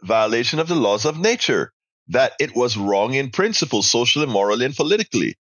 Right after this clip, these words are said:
He unabashedly asserted, "Our new government is founded upon exactly the opposite idea." Stephens argued that it was insanity to have, uh, it, it was insanity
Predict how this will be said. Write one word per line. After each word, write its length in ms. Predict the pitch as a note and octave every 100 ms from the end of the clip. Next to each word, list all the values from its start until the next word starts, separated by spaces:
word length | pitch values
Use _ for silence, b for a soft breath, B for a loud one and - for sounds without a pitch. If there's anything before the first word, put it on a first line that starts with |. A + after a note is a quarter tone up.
| _ B B
He 100 | C#3+
unabashedly 920 | C3+ B2 F2 B2 F3+ - F#3+ B2+ A#2
asserted, 600 | - G2 - G#2+ F#2 A2+ D#3 _ _ _ -
"Our 280 | C#3 G3 G#3
new 220 | E3+ E3+
government 520 | A#2+ C#3+ E3+ C3 B2
is 200 | G2+ G#2
founded 360 | - B2+ C#3 C#3+
upon 400 | G#2+ A2 B2+ B2+
exactly 600 | - G2+ E2+ A#2 D#3+ E3
the 180 | B2 -
opposite 420 | G2+ A#2+ C3+ A#2+ A#2
idea." 560 | A#2 F#2+ F#2+ C#2+ - - _ _ _ _ -
Stephens 540 | - - F#3 F#3 E3+ -
argued 580 | B2+ E3 A#2 G2+ F#2+ A#2+ _ _ _
that 280 | F#2 B2 A#2
it 100 | A#2+
was 220 | A#2 A#2
insanity 840 | A2+ A#2 - - E3 E3+ B2+ A#2 A#2+
to 180 | A2+ A2+
have, 420 | C3 B2 B2+ A#2+ _ _ _ _ -
uh, 200 | G#2 F#2+
it, 200 | G2+ G2+
it 40 | A#2+
was 200 | A#2+ B2
insanity 960 | A#2+ - D#3 E3+ F#3+ A#2 A#2 G#2+ A2+